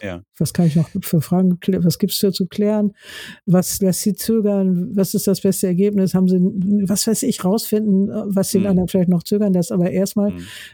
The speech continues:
Speaker 2: wenn ich das erste Mal nachfasse, ist ja ganz unklar, welche, wo, wo steht der?
Speaker 1: Mhm.
Speaker 2: Dann fange ich erstmal an, äh, ähm, Fragen zu klären und finde dann ja heraus über die Reaktion, äh, wie weit ist er schon beim Ja, so,
Speaker 1: Mhm.
Speaker 2: ne?
Speaker 1: Mhm.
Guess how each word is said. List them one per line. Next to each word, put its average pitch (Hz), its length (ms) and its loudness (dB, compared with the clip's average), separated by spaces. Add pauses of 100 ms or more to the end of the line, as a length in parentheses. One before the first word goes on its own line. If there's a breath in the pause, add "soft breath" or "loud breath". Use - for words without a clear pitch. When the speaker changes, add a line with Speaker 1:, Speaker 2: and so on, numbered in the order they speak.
Speaker 2:
wenn 185 80 0
ich - 60 2
das 165 140 0
erste 196 280 0
Mal 175 160 2
nachfasse, 196 540 0
ist - 240 -2
ja 185 120 2
ganz 180 260 0
unklar, 180 440 0
welche, 170 360 2 (160)
wo, 175 240 2
wo 165 120 4
steht 196 280 -2
der? 254 240 -2 (480 loud breath)
Speaker 1:
Mhm. 160 280 -12
Speaker 2:
Dann 170 100 -2
fange 185 200 2
ich 196 60 2
erstmal 185 280 0
an, 185 220 2 (280)
äh, 220 60 2
ähm, 196 800 0 (220)
Fragen 196 420 -2
zu 165 140 -2
klären 202 360 0
und 170 220 0 (120)
finde 196 340 2
dann 185 220 2
ja 185 140 2
heraus 175 480 0
über 175 200 2
die 170 100 2
Reaktion, 180 600 0 (640 loud breath)
äh, 165 220 4
wie 170 180 4
weit 175 180 2
ist - 140 -2
er 180 100 4
schon 170 420 2
beim 160 200 2
Ja, 147 400 2 (100)
so, 165 320 2
Speaker 1:
Mhm. 170 220 -2
Speaker 2:
ne? 165 200 4 (140)
Speaker 1:
Mhm. 101 180 -14